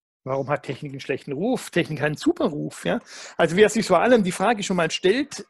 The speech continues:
„Soll ich einen technischen Studiengang machen?“, der hat sich ja schon mal mit beschäftigt, mit Technik beschäftigt. Das ist ein Thema für ihn.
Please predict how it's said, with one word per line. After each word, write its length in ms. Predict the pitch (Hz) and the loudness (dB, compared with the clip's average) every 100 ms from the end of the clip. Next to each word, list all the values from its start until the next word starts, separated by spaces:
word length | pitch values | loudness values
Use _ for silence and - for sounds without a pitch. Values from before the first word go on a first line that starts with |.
| _ | _
„Soll 280 | - - 180 | -4 4 4
ich 80 | 175 | 4
einen 100 | 180 | 2
technischen 420 | 190 170 180 156 | 2 2 0 -2
Studiengang 540 | - 175 160 156 147 147 | -4 0 0 2 0 0
machen?“, 260 | 190 190 | 0 2
der 160 | 175 165 | 0 0
hat 140 | 185 | -2
sich 120 | 220 175 | -2 -2
ja 160 | 175 | -2
schon 180 | 156 165 | -2 -2
mal 100 | 160 151 | -2 -6
mit 300 | 139 151 156 | -8 -8 -6
beschäftigt, 680 | 143 - 185 - - 180 _ _ _ _ _ | -6 -2 -4 -4 -10 -10 _ _ _ _ _
mit 200 | 165 - | -10 -4
Technik 320 | 160 - 156 | -6 -4 -8
beschäftigt. 520 | 185 - 117 - 110 | -6 -6 -10 -12 -10
Das 100 | 139 | -10
ist 40 | - | -10
ein 60 | |
Thema 300 | - 139 143 | -4 -4 -4
für 120 | - 120 | -6 -12
ihn. 200 | 123 | -12